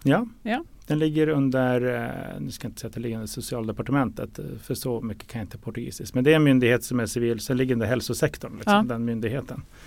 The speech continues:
Speaker 1: I det.
Speaker 2: Och de, där
Speaker 1: Det
Speaker 2: man
Speaker 1: heter
Speaker 2: vill
Speaker 1: ju sicad eller secad heter den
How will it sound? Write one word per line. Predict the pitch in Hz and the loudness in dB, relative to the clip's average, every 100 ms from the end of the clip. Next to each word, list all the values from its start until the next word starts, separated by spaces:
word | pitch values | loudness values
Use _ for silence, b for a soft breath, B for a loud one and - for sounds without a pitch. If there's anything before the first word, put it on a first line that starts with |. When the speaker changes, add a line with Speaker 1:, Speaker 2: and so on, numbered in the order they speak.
| b b | b b
Speaker 1:
I | - | -2
det. | - | 2
Speaker 2:
Och | 214 | 4
de, | 226 220 | 6 6
där | |
Speaker 1:
Det | 214 | 6
Speaker 2:
man | 214 | 10
Speaker 1:
heter | 135 208 | 10 10
Speaker 2:
vill | 151 | 10
Speaker 1:
ju | |
sicad | 135 - 160 - 135 123 | 8 10 8 10 8 8
eller | 120 120 - 127 - 110 110 | 8 4 4 2 2 -2 -2
secad | 123 - 131 131 120 | -6 -4 -4 -2 -6
heter | 98 120 131 | -6 -8 -10
den | 135 131 147 | -10 -10 -8